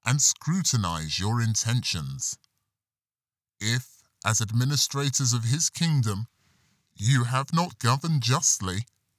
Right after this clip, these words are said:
nor observed the law, nor behaved as God would have you behave, he will fall on you swiftly and terribly. Ruthless judgment is reserved for the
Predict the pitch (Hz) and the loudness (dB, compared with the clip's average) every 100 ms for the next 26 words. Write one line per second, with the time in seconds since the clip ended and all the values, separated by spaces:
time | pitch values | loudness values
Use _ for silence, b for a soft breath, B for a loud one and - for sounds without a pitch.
0 | _ 87 101 113 117 107 92 107 120 123 | _ -2 0 2 2 2 0 2 2 0
1 | 123 120 117 131 113 107 - _ _ _ | 0 0 2 2 0 -2 -6 _ _ _
2 | _ 113 156 180 165 160 113 156 165 131 | _ 0 2 2 0 0 0 0 0 0
3 | - 98 78 101 135 139 80 82 87 98 | -2 -4 -4 -2 -2 -2 -4 -8 -8 -2
4 | 123 143 95 78 85 82 101 117 73 64 | -2 0 -4 -4 -6 -6 -4 -4 -6 -10
5 | - _ _ _ _ _ _ _ - 104 | -16 _ _ _ _ _ _ _ -4 0
6 | 127 127 - 123 139 139 107 98 95 104 | 0 -2 -2 -2 0 0 0 0 0 2
7 | - - 113 120 - 120 120 127 120 107 | 0 0 -2 -4 -6 -4 0 0 0 0
8 | - 104 107 92 82 78 73 b b b | -2 0 0 -2 -4 -10 -12 b b b
9 | b 98 180 196 - 175 - - 120 135 | b 0 0 0 -2 -2 -2 -2 0 2
10 | 123 104 82 90 85 98 92 98 107 123 | 0 -4 -4 -4 -4 -4 -2 0 0 0
11 | 127 123 - 82 | 0 -4 -6 -2